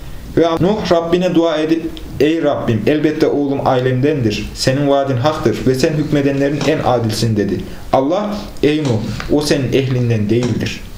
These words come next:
Zira onun yaptığı iş salih olmayan bir ameldir.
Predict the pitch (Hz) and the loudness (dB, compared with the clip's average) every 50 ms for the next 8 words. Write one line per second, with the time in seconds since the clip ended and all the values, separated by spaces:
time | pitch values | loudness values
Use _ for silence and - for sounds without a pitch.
0 | - - - - - - - - - - 147 156 160 160 143 123 - - 143 151 | -14 -14 -14 -12 -12 -12 -12 -8 -2 0 0 2 2 0 0 0 0 0 0 2
1 | 151 170 175 165 151 143 - - - 131 127 123 - - - 208 - - - - | 2 2 2 2 2 0 0 0 0 2 2 2 2 0 0 0 -2 -2 -4 -2
2 | - - 127 127 139 143 143 147 143 - 156 185 190 175 143 127 117 110 104 104 | 0 2 2 2 2 0 -2 -2 0 0 0 0 2 0 0 0 0 0 0 0
3 | 104 98 101 101 95 87 85 87 - | 0 0 0 0 -2 -2 -4 -6 -6